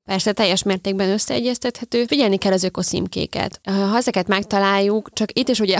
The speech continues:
az a probléma, hogy csomószor úgy kap meg címkét egy, ö, termék, hogy csak egyetlen egy tulajdonságát nézi.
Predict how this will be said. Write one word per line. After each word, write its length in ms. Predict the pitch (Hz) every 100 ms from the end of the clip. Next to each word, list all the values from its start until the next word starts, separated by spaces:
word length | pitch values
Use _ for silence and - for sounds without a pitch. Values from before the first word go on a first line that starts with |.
| 214
az 100 | 202
a 40 |
probléma, 500 | - 196 190 190 202
hogy 520 | 202 220 208 196 196 196
csomószor 440 | 247 220 202 190
úgy 140 | 190 185
kap 220 | 180 175
meg 480 | 180 175 180 180 180
címkét 720 | - 180 180 190 180 240 -
egy, 420 | - 185 180 160 185
ö, 140 | 180 180
termék, 460 | 190 180 185 202 226
hogy 260 | - 208 -
csak 300 | 208 196 220
egyetlen 400 | 190 180 180 180
egy 120 | 175
tulajdonságát 960 | 180 165 156 160 175 - - - - -
nézi. 440 | - 180 180